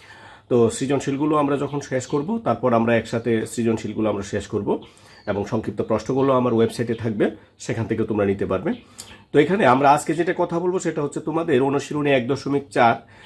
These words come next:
এইটা ভগ্নাংশের একটি চ্যাপ্টার। তো ভগ্নাংশ নিয়ে আমরা কিন্তু চতুর্থ শ্রেণীতে এবং, আহ, পঞ্চম শ্রেণীতে খুব ভালোভাবে আমরা জেনেছি।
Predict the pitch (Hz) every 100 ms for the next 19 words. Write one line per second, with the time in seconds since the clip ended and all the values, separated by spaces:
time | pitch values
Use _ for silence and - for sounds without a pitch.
0 | - _ _ - 131 156 107 110 123 143
1 | 147 156 151 156 143 139 156 156 - -
2 | - - _ 127 104 101 131 156 170 165
3 | 139 131 - - _ - 139 151 131 127
4 | 127 135 131 135 131 127 131 - 135 135
5 | 127 120 123 123 - _ 117 110 107 127
6 | 123 131 117 127 127 120 123 139 117 85
7 | 120 131 127 127 131 123 123 120 196 320